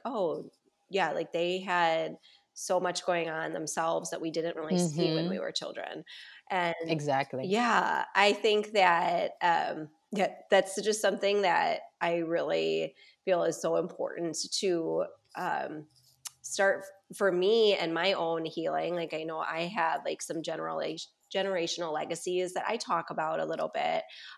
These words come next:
Speaker 1: um, which I haven't really discussed much, I feel like, on the podcast. I mean, I go into on every intro about,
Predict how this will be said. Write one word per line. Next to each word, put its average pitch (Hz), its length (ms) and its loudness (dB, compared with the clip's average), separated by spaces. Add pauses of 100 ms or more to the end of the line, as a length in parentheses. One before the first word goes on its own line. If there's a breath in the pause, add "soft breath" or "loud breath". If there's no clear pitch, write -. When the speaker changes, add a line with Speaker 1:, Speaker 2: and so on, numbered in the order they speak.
Speaker 1:
um, 185 340 4
which 269 160 4
I 415 60 4
haven't 392 100 -2
really 508 520 4
discussed 185 580 2
much, 196 400 2
I 175 80 2
feel 180 120 0
like, 165 140 4
on 156 140 -2
the 156 80 -4
podcast. 160 580 -6
I 165 60 -6
mean, 170 160 -4
I 170 100 -2 (100)
go 208 160 4
into 185 440 0
on - 160 0
every 170 360 -4
intro 170 540 2
about, 160 380 2